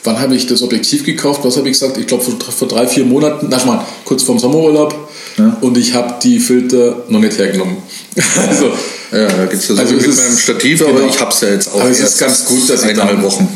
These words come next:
Speaker 1: genau noch, noch keine, kein Stativsystem, äh, ich meine, kein Filtersystem gekauft hab.
Speaker 2: Ja.
Speaker 1: Aber nichtsdestotrotz, da hab ich auch festgestellt, dass die Rui, ich weiß jetzt gar nicht, wo die herkommen, aber die machen auch Stative. Und wie gesagt, zwei hab ich daheim, Reisestative, ein kleines,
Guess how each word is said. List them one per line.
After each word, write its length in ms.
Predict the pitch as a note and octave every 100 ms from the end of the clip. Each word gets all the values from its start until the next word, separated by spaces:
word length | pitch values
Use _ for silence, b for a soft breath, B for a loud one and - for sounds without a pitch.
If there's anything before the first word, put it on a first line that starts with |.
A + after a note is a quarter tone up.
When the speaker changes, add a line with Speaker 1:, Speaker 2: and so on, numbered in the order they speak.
| -
Speaker 1:
genau 220 | A#2+ A2
noch, 320 | A2+ A2+ -
noch 180 | A2+ -
keine, 460 | - A2 G#2+ G#2+ G#2 - -
kein 200 | G#2+ G#2
Stativsystem, 680 | G#2+ A#2+ B2 - - - A2+
äh, 40 |
ich 140 | - G2+
meine, 180 | G#2
kein 180 | G#2+ G2
Filtersystem 500 | G2 G#2+ G#2 G#2 -
gekauft 340 | G2+ F#2+ G2+ -
hab. 120 | G2 B B
Speaker 2:
Ja. 240 | G#2 G#2+
Speaker 1:
Aber 560 | - A#2+ E3+ G3 F#3+ - B2+
nichtsdestotrotz, 800 | B2 B2+ A2 A#2 D#3 - - -
da 120 | A2+
hab 80 | -
ich 100 | B2
auch 100 | B2
festgestellt, 540 | B2+ - C3 C3+ B2
dass 160 | A2 -
die 160 | A#2
Rui, 380 | A2+ G#2+ C#3 E3 E3 E3+ F#3+ G3 B B B B B B B B B _ - - - -
ich 60 |
weiß 140 | B2+ B2
jetzt 80 | B2
gar 80 | A2+
nicht, 140 | G#2+
wo 60 | A#2
die 60 |
herkommen, 380 | G#2 A#2+ - D3
aber 100 | A#2
die 100 | G#2+
machen 260 | A#2+ B2 C3
auch 100 | A#2+
Stative. 540 | A#2+ - B2 - F#2+
Und 180 | F#2 G2+
wie 80 | A#2
gesagt, 280 | - B2 B2
zwei 220 | - A2+
hab 120 | B2
ich 100 | B2
daheim, 320 | B2 A2 C#3 E3+
Reisestative, 760 | C#3 E3+ E3+ F3 - F#3 G3
ein 120 | G3
kleines, 540 | - A2 D#3 F3+ -